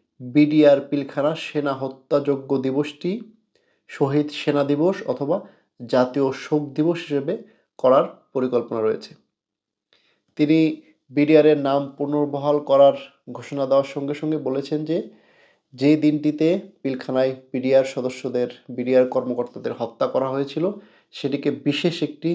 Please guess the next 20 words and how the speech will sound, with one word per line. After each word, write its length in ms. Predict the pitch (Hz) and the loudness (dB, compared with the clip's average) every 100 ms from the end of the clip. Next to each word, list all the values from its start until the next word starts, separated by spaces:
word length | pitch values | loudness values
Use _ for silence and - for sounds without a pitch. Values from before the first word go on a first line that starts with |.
| 170 | -6
দিবস 340 | 123 131 143 143 | -6 -2 -2 -4
হিসেবে 280 | - 131 156 | -10 -4 -4
ঘোষণা 360 | - 123 - 120 | -4 -10 -6 -4
করা 200 | 117 113 | -2 -4
হবে। 180 | 113 - - _ _ - | -4 -10 -12 _ _ -10
সেটিকে 400 | 139 131 127 131 127 - _ _ | -6 -6 -2 -2 -4 -8 _ _
জাতীয় 380 | 123 123 120 139 131 127 | 2 2 2 2 2 -2
শোক 240 | - 151 147 | 2 2 2
দিবস 320 | 156 160 180 - _ - | 0 2 0 -4 _ -10
কিংবা 300 | 135 139 156 - _ _ | -4 0 0 -2 _ _
শহীদ 420 | - 151 143 156 156 _ _ _ | -12 -8 -2 -2 -2 _ _ _
সেনা 320 | - 165 160 | -6 0 0
হত্যা 340 | 143 135 - 139 | 2 0 2 0
দিবস 280 | 135 135 147 | 0 -2 -2
হিসেবে 300 | 143 143 143 233 - _ _ - | -4 -6 -4 -6 -8 _ _ -14
ঘোষণা 400 | 123 123 139 131 | -12 -6 -2 0
করার 300 | 131 135 180 - _ _ | 4 4 2 -4 _ _
কথা 260 | - 123 156 - _ | -6 -4 -6 -10 _
তিনি 160 | 127 127 | -6 -4
বলেছেন। 420 | 123 113 110 | 0 -2 -2